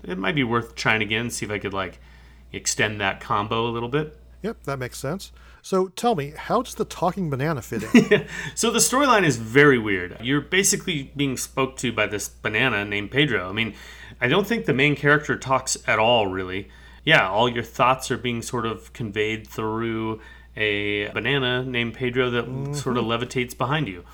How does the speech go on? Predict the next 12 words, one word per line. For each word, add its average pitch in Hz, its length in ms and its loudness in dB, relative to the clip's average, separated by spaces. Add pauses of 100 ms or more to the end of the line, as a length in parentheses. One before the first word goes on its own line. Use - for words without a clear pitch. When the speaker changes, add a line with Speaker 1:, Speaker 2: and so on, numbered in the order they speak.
(160)
Speaker 2:
Okay, 151 380 -2
that 131 180 -4
might 135 180 -2
be 170 80 -2
a 160 40 0
first - 320 -6
in 143 80 -6
video 107 240 -2
games. - 580 0
Speaker 1:
<laughs> - 40 -20 (440)
Yeah, 185 240 2
and 202 340 2